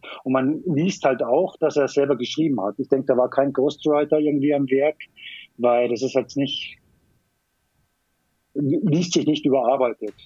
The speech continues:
Da sind schon auch so ein paar Ecken und Kanten und Fehler mit drin, vielleicht auch gewollt, wirkt dadurch aber auch halt authentischer.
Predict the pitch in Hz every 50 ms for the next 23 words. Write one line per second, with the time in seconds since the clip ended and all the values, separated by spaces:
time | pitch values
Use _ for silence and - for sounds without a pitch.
0 | - _ - 120 - 135 139 135 - 139 127 127 - - 131 123 - 127 139 131
1 | 135 - 147 131 123 - - 127 139 139 - 131 123 107 - - 131 135 151 147
2 | 151 147 151 147 143 147 151 151 151 - _ _ _ _ _ - - 147 147 -
3 | 123 - - - 120 107 113 117 131 151 160 160 - _ - - - - _ -
4 | 120 127 - - - - 127 117 123 131 131 117 123 120 110 117 113 113 120 -
5 | - 120 113 101 131 117 107 - - 113 117 113 - 113 - - 107 104 101